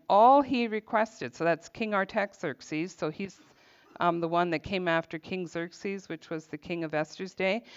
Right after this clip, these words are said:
So King Artaxerxes is the king of Persia, and he gives favor to Ezra, like, this Jew. And, um, anything that Ezra wanted, the king gave to him.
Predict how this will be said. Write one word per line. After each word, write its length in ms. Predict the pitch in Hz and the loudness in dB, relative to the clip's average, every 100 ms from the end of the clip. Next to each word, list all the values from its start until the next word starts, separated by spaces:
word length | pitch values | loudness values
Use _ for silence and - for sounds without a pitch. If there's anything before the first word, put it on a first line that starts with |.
| - - - | -20 -20 -20
So 280 | - - 175 | -2 2 4
King 300 | 170 233 214 | 2 -2 2
Artaxerxes 1080 | 202 202 214 202 - 185 160 - 180 180 175 | 0 0 -2 -4 -4 -6 -6 -6 -6 -4 -8
is 120 | 151 | -8
the 100 | 147 | -10
king 280 | - 190 190 | -8 -6 -6
of 120 | 180 | -6
Persia, 580 | - 180 175 165 135 165 - - - - | -6 -4 -4 -2 -2 -4 -10 -20 -10 -2
and 160 | 185 190 | 0 0
he 260 | 214 226 | 0 0
gives 500 | 247 214 180 180 - - - | 0 0 0 0 -10 -20 -4
favor 560 | 214 240 330 254 147 151 | 0 2 2 0 0 -2
to 300 | - 202 185 - | -4 -6 -4 0
Ezra, 600 | 226 311 - 165 110 - _ _ _ _ _ _ _ - | 0 0 -4 -4 -4 -8 _ _ _ _ _ _ _ -2
like, 200 | 185 - | -2 -2
this 300 | 190 - - 160 | -8 -8 -20 -18
Jew. 460 | - 226 294 123 - _ - - _ - | -6 -4 -4 -6 -8 _ -20 -20 _ -6
And, 400 | 185 190 190 185 - 185 180 | 2 4 4 2 -6 -4 2
um, 380 | 185 175 175 - | 6 6 4 -2
anything 460 | 208 277 339 381 311 | 2 4 2 2 2
that 140 | 285 | 6
Ezra 300 | 262 254 247 | 4 4 -2
wanted, 640 | 214 208 240 294 151 127 - - - _ _ - | -2 0 0 -2 -4 -6 -8 -20 -20 _ _ 2
the 120 | 190 | 2
king 340 | - 240 226 | 2 0 2
gave 340 | 196 220 277 294 | 4 4 4 0
to 140 | 190 | -4
him. 400 | 170 180 156 156 | -2 0 0 -2